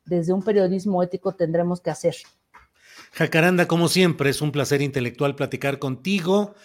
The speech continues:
Speaker 2: y en este lunes te damos las gracias y espero que nos veamos pronto para seguir pegándole y removiendo las neuronas.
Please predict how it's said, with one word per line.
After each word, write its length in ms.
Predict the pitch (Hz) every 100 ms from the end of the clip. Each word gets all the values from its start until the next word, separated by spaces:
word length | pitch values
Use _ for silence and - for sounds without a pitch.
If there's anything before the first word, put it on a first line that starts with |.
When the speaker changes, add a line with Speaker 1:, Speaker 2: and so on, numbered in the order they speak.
| - - -
Speaker 2:
y 300 | 127 120 113
en 120 | 113
este 400 | 123 - 131 120
lunes 460 | 110 139 135 123
te 100 | -
damos 300 | 110 117 123
las 160 | 113 110
gracias 580 | 127 160 151 160 160 123
y 40 |
espero 340 | 107 - 127 120
que 100 | 113
nos 200 | 110 92
veamos 380 | 110 120 120
pronto 520 | - 123 139 135 135 -
para 180 | 107
seguir 440 | 95 117 127 160 156 - - - _
pegándole 840 | - - 90 143 165 147 139 131 123
y 100 | 120
removiendo 720 | 110 104 98 117 143 139 127
las 200 | 110 98
neuronas. 600 | 107 107 113 107 90